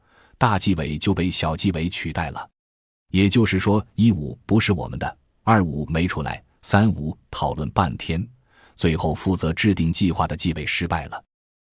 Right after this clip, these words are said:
如果说我们改革开放之前是五个五年计划，那么对不起，文革期间“四五”、“五五”还算有计划，但其实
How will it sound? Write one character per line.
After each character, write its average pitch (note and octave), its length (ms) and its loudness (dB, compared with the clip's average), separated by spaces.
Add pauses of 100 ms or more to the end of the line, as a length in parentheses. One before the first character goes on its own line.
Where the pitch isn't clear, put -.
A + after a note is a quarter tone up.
如 A2+ 160 4
果 E2 160 2
说 G#2+ 240 2 (100)
我 F2 140 2
们 A2+ 140 6
改 D#2+ 180 0
革 G#2 180 0
开 A2 200 0
放 F#2 160 2
之 G#2+ 160 2
前 F2 280 0
是 G#2 200 0
五 D#2+ 180 -2
个 A#2 100 2
五 D#2+ 200 -2
年 E2 180 2
计 G#2+ 180 2
划， D2 240 -6 (140)
那 E2 140 0
么 D#2+ 80 -2
对 E2+ 120 0
不 - 140 -6
起， - 260 -8 (220)
文 G#2 240 4
革 D#2 260 -4 (120)
期 F#2 240 0
间 F#2 320 0
“四 - 240 -6
五”、 B1+ 200 -12 (340)
“五 G2 100 4
五” F2+ 560 0
还 - 180 -2
算 E2 180 0
有 - 120 -8
计 D2+ 180 -4
划， - 240 -10 (460)
但 F#2 120 4
其 E2+ 200 0
实 - 280 -6